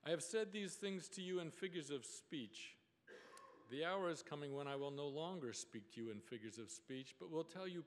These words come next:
plainly about the Father. In that day you will ask in my name, and I do not say to you that I will ask of the Father on your behalf, for the Father himself loves you, because you have loved me and have believed that I came from God.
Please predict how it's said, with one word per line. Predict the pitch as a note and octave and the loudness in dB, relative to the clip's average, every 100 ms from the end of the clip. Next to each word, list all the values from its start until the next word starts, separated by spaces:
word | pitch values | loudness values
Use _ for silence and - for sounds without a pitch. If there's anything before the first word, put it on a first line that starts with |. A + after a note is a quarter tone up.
| - | -4
plainly | F3 F3+ F#3 F3+ | -4 -2 0 0
about | E3+ E3 D#3+ | 0 0 0
the | D3+ | -2
Father. | - B2+ A2 F2 E2 - - - - - - _ - - | -2 0 0 -2 -8 -16 -20 -20 -20 -20 -20 _ -16 -2
In | F3+ | 0
that | G3 E3 D#3 | 4 2 2
day | C3 C3 C#3 | 2 2 0
you | D3 D#3 | 0 4
will | D#3+ E3 D#3+ | 4 4 2
ask | D#3+ - | 2 0
in | D3 | -4
my | D3 D#3 | 0 0
name, | C#3 C3 C3 C3 - _ _ _ - | 0 -2 -4 -6 -12 _ _ _ -8
and | B2 | -2
I | D3 | 0
do | D3 E3+ | 2 2
not | F3+ F#3 | 2 0
say | - - F3+ F3+ | -2 -2 0 0
to | - D#3+ | -2 -4
you | D#3+ D3 | -2 -2
that | C3+ - | -4 -4
I | D#3+ | -2
will | F#3 B2+ G#2+ G#2 | 0 -2 -2 -4
ask | G#2 - | -4 -8
of | G#2+ | -8
the | G#2 - | -10 -6
Father | A#2 A2 A2 | -4 -4 -6
on | G#2+ | -6
your | A2 G#2+ | -6 -6
behalf, | G#2+ A2 A2 A2 - | -6 -6 -6 -8 -6
for | C3+ | -6
the | C3 | -6
Father | - D#3+ D#3+ D#3+ | -6 0 0 0
himself | C#3+ D3 - E3+ E3 E3 | -2 -6 -4 -2 -4 -2
loves | C#3+ D#3+ A2+ | 0 0 -2
you, | F#2+ F#2+ F#2 - - - _ - | -10 -10 -12 -16 -20 -20 _ -12
because | B2 D#3 C#3+ C3 | -4 0 2 2
you | E3+ | 2
have | E3+ | 2
loved | D3 D3+ C3 | 2 0 -2
me | A2+ G#2 G2+ G2 - _ _ - | -6 -4 -6 -10 -16 _ _ -8
and | C3 | 0
have | D#3+ C#3 | 0 0
believed | D3+ D#3+ F#3 F3 | -2 0 -2 0
that | D#3 | 0
I | D3+ D3+ | 2 0
came | D3+ D3 C#3 C3+ | -2 -6 -6 -8
from | - B2+ | -10 -8
God. | A#2 A2 F#2 | -4 -2 -4